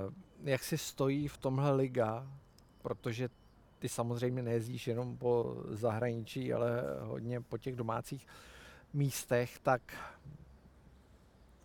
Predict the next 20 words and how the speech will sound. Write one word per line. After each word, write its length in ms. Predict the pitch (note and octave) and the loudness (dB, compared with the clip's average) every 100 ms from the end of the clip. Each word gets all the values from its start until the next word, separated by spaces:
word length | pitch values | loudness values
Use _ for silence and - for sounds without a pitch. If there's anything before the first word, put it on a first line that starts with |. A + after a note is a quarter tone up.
| - | -8
připadá 400 | - - D#3 E3 | 2 6 6 6
ti 120 | F3+ | 4
někdo 280 | D#3 D3+ C#3+ | 0 2 0
inspirující? 920 | A2 - C#3 A#2+ A#2 - - A#2+ D3 - | -2 -2 -2 0 -2 -6 -8 -6 -8 -14
Možná 320 | - A#2+ C3+ B2+ | -10 -6 -2 -2
první 320 | A#2 A2 A#2 | -2 -4 -4
část 340 | - G2+ G2+ | 0 0 0
otázky. 640 | - G#2+ G#2 - - G#2 - - - - - | 0 2 2 -2 -6 -8 -8 -14 -20 -20 -14
Druhá, 840 | C3+ A#2+ A#2+ C3 B2+ B2+ B2+ C#3+ - - | -2 2 4 6 8 8 4 0 -6 -4
eh, 1040 | A2 G#2+ G2+ G2+ G2+ A#1+ A#1+ - - - - - - - - - - - - | -2 0 0 -2 -4 -4 -8 -10 -14 -18 -20 -20 -20 -20 -20 -20 -20 -10 -6
upřímná 520 | C#3+ - D3+ C#3+ C#3 | -4 -2 2 4 4
odpověď 420 | C3 D#3+ D#3 B2+ | 2 2 2 2
na 120 | A2 | 0
to, 400 | G#2+ A#2+ A#2+ B2 | 0 2 2 0
jaká 340 | C3+ A#2 - A#2 | -2 -2 2 4
je 80 | A#2+ | 2
situace 800 | - A#2 A#2+ A2+ - C3 B2 A#2+ | -2 -2 2 2 2 2 2 0
třeba 340 | - C3 A#2 | 0 4 4
mimo 260 | A#2 A2+ A#2 | 2 0 -4
Prahu. 320 | B2 A#2+ G#2+ | -4 -4 -6